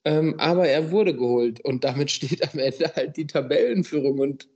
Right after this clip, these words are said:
Kiel hat alle Trümpfe in der Hand jetzt, ne? Also sie können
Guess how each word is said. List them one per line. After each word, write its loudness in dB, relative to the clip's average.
Kiel 2
hat -4
alle 2
Trümpfe -2
in 2
der 2
Hand 2
jetzt, 0
ne? 0
Also -4
sie -2
können 0